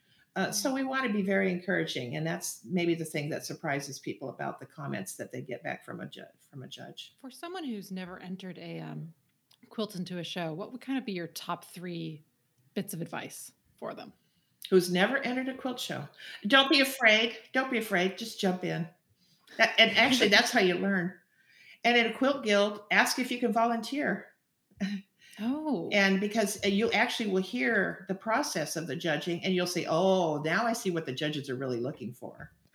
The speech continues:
Speaker 3: That's a good tip.
Speaker 1: Mm-hmm.
Speaker 2: Yeah, I didn't even think of that.
Speaker 3: So you mentioned that you, you're constantly learning and learning new techniques, um, to keep up to date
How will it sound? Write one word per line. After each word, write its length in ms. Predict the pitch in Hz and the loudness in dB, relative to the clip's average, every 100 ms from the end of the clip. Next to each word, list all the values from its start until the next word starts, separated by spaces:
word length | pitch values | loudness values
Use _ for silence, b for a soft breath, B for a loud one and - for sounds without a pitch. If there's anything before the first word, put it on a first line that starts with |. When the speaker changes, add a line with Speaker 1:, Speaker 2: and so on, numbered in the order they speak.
| - | -14
Speaker 3:
That's 140 | 254 | -8
a 60 | 233 | -6
good 180 | 165 151 | -4 -6
tip. 320 | 170 139 - _ _ | -10 -12 -14 _ _
Speaker 1:
Mm-hmm. 160 | 170 175 | -6 -4
Speaker 2:
Yeah, 420 | 240 254 170 - - | -2 -4 -6 -8 -14
I 80 | - | -10
didn't 180 | 226 262 | -6 -4
even 240 | 220 196 | -4 -6
think 160 | 190 233 | -8 -8
of 80 | 226 | -8
that. 340 | 147 - - - _ _ _ - | -4 -6 -8 -16 _ _ _ -6
Speaker 3:
So 140 | - | 0
you 60 | 302 | 2
mentioned 400 | 302 302 330 277 | 2 2 4 4
that 140 | 214 208 | 4 0
you, 120 | 185 | -4
you're 220 | 196 185 | -4 -8
constantly 600 | - - 269 254 247 214 | -6 2 2 2 -2 0
learning 500 | 196 196 196 196 185 | 0 2 2 0 -2
and 160 | 175 170 | -2 -2
learning 300 | 196 214 214 | 2 4 4
new 120 | 208 | 4
techniques, 760 | 208 190 190 180 185 180 - - | 0 -4 -2 0 0 -2 -8 -10
um, 300 | 180 175 175 - | -8 -8 -8 -8
to 100 | 190 | -8
keep 280 | - 220 202 | -2 0 -2
up 180 | 180 | -4
to 120 | - 170 | -8 -6
date 300 | 180 170 | -4 -6